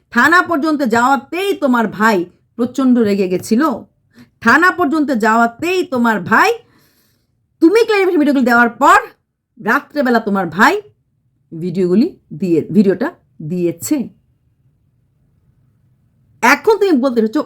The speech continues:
ওদের দুজনের আলাদা হওয়ার বা ঝগড়া বা কোনো কিছুর জন্য, আহ, তুমি দায়ী না, কারণ বারবার তোমার ভাইয়া বলছে, "ভুল করেছি, ভুল করেছি।" এটা আমরা শুনেছি, "আমি ভুল করেছি, আমি ভুল করেছি।"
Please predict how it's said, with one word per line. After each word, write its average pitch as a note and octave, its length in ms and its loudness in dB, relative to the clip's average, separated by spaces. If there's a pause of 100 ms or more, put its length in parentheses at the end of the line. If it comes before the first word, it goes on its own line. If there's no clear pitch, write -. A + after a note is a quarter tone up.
ওদের A3 300 0 (200)
দুজনের C4 460 0
আলাদা G#3 380 2
হওয়ার G3+ 280 -2
বা F3 160 -4
ঝগড়া F#3+ 400 -2
বা F#3+ 100 -2
কোনো G3+ 240 -4
কিছুর G#3 220 -4
জন্য, G#3+ 360 -4 (480)
আহ, F#3 540 -2 (140)
তুমি D#4+ 240 2
দায়ী G3 260 -2
না, C#4+ 140 -4
কারণ E3 220 -6
বারবার F3+ 440 0
তোমার F#3 280 -6
ভাইয়া F3+ 440 -2
বলছে, G#3+ 460 0 (360)
"ভুল B3+ 240 2
করেছি, G#3+ 460 0
ভুল A#3+ 240 -2
করেছি।" G#3 560 -2
এটা - 140 -6
আমরা C#4+ 280 4
শুনেছি, G3 320 -4
"আমি C4 180 0
ভুল A3 160 0
করেছি, F#3+ 380 -6
আমি B3 160 -2
ভুল A3 220 0
করেছি।" F#3 400 -4